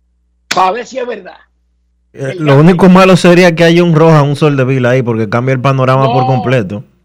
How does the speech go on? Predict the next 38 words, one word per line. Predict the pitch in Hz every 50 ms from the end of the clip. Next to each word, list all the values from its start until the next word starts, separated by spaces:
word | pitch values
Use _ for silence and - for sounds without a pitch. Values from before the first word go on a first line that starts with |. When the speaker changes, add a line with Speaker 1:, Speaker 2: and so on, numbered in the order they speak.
| _ _ _ -
Speaker 1:
Sí, | 247 269 262
no, | 254 262 269 269
no, | 254 262 262 262 247
olvídate, | 220 208 233 262 254 240 202 - 190 175
que | - 196
es | 185 - -
que | - 226
si | - - 233 196
yo | 175 240 226
soy | - - 226 240 233 226
del | 208 208 185
Departamento | 190 - 190 185 180 185 190 214 202 233 220
de | 214 196
Estado, | - - 202 185 165 147 151 151 - _ _ _ _ _ _ _ _ _ _ _ _ _ _ _ _ _ _ _ _
por | - 220 247 247
encima | 240 240 214 - - - 294 339 330 302 240 202 185 170 - _ _ _ _ _ _ _
de | - 208 214 -
que | - 240
haya | 254 269 285 277
un | 254 208
Rojas | 202 233 254 240 220 220 208 208
o | 208
un | 233 220
Soldevila, | - 233 226 214 220 208 196 202 196 180 156 156 151 - _ _ _ _ _ _ _ _
porque | - - 156 - 202
en | 175 185
eso | 180 220
estaría | 214 - 214 214 226 196
pensando | 226 220 190 214 220 226 233 220
yo | 196 208 226 262 - -
o | - 180 -
tú, | - 220 277 269 180 - _ _ _ _ _ _ _ _ _ _ _ _ _ _ -
o | 160 165
los | 170 156
familiares | - 170 156 165 156 156 170 220 269 277 233 196
de | 202
los | 196 190
diecisiete. | 180 185 - 185 165 - 208 202 180 - - 120